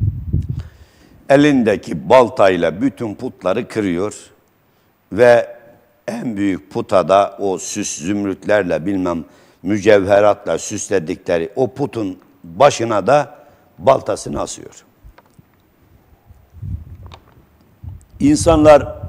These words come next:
panayırdan, şenlikten, bayramdan döndükten sonra putlarına tapmak için puthane ibadet yerlerine girdiklerinde birden ne görsünler? Bakıyorlar ki bütün putlar kırılmış.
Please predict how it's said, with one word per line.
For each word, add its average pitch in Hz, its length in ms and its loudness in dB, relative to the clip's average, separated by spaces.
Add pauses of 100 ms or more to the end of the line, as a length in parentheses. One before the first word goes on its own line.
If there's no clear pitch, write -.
(320)
panayırdan, 127 800 2 (100)
şenlikten, 117 840 -2
bayramdan 95 720 4
döndükten 92 600 -6
sonra 95 560 -2 (1400)
putlarına 135 600 2
tapmak 135 540 2
için 87 420 -6 (840)
puthane 95 560 0
ibadet 98 640 2
yerlerine 85 580 0
girdiklerinde 92 1080 -4
birden 87 380 -4
ne 113 100 -4
görsünler? 67 680 -8
Bakıyorlar 80 600 -6
ki 76 180 -16
bütün 85 280 -12
putlar 82 480 -10
kırılmış. - 600 -14